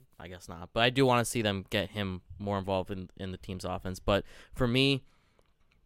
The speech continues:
uh, like I said, it's probably the obvious answer. It's R J. And it's not just, I think the shooting,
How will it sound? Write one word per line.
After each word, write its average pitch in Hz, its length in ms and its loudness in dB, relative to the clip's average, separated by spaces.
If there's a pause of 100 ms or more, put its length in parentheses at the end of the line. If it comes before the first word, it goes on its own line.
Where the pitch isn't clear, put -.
(640)
uh, 107 260 4
like 110 160 0
I 117 40 0
said, 113 200 0
it's 101 140 -6
probably 104 260 2
the 104 140 2
obvious 104 340 2
answer. 110 260 -2
It's 101 120 -6
R 98 260 -2
J. 85 320 -12 (480)
And 113 240 2
it's 117 140 0
not 135 240 6
just, - 440 2 (140)
I 131 100 6
think 165 160 4
the 147 60 6
shooting, 151 720 4